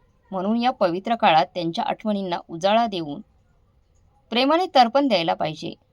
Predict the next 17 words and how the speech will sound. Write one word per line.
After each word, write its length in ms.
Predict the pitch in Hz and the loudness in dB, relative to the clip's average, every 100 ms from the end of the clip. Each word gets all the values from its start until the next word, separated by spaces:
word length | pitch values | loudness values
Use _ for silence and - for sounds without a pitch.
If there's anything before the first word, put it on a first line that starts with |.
| _ _ _ _ _ _ - | _ _ _ _ _ _ -14
मित्रांनो, 540 | 170 180 196 208 156 - _ _ _ _ _ _ _ _ _ _ - | -4 2 2 2 -6 -10 _ _ _ _ _ _ _ _ _ _ -6
या 160 | 254 320 | 2 4
कथेने 320 | 349 339 349 | 4 2 2
आपल्याला 420 | - 226 240 254 | 0 0 4 4
स्पष्ट 440 | 285 - 226 - 277 | 4 -2 -6 -2 0
कळतंय 360 | 247 208 208 | 0 0 -2
की 120 | 208 233 | -6 -8
पितरांची 500 | 214 202 196 214 220 | -6 -2 0 -2 -6
पूजा 480 | 208 208 190 156 - _ _ _ _ | -8 -4 -2 -2 -6 _ _ _ _
आणि 200 | 175 190 | -4 -4
श्राद्ध 440 | 226 208 165 170 214 | 0 4 4 4 -6
कर्म 400 | 202 180 160 - - _ _ _ _ _ _ _ _ _ _ _ - | -2 -2 -2 -8 -18 _ _ _ _ _ _ _ _ _ _ _ 0
आपल्यासाठी 520 | 214 302 359 330 339 | 2 2 2 2 0
किती 220 | 262 302 | -6 -4
महत्त्वाची 540 | 262 208 196 220 214 | -4 -4 -2 -4 -4
आहेत. 260 | - 175 - - _ _ _ _ _ _ _ 208 | -6 -8 -14 -18 _ _ _ _ _ _ _ -12
पितृपक्षात 680 | 208 262 254 196 - 160 | -6 -4 -2 -2 0 -2